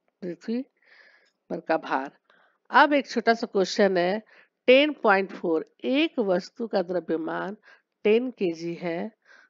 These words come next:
तो पृथ्वी पर इसका भार कितना होगा? बहुत छोटा सा सवाल है कि एक वस्तु का द्रव्यमान, किसी वस्तु का मास जो है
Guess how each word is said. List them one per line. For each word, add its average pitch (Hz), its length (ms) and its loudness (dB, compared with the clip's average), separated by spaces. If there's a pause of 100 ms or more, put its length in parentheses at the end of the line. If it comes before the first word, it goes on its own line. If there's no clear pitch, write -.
(140)
तो 226 80 -2
पृथ्वी 208 420 -6
पर 202 220 -4
इसका 175 280 -8
भार 175 420 -8
कितना - 280 -12
होगा? 156 320 -16 (880)
बहुत 233 160 -2
छोटा 220 200 -4
सा 220 160 -6
सवाल 196 380 2
है 302 120 -2 (520)
कि - 120 -20
एक 240 280 0
वस्तु 196 360 0
का 190 140 2
द्रव्यमान, 170 760 0
किसी 208 380 -6
वस्तु 202 360 0
का 190 220 4
मास 180 540 2
जो 175 220 -10
है 185 260 -4